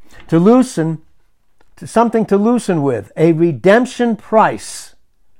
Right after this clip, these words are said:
atonement, kafar,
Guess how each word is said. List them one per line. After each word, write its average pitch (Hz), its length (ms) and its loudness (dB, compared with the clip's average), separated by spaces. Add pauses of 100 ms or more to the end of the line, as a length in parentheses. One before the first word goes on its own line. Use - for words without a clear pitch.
(580)
atonement, 180 760 2
kafar, 175 760 0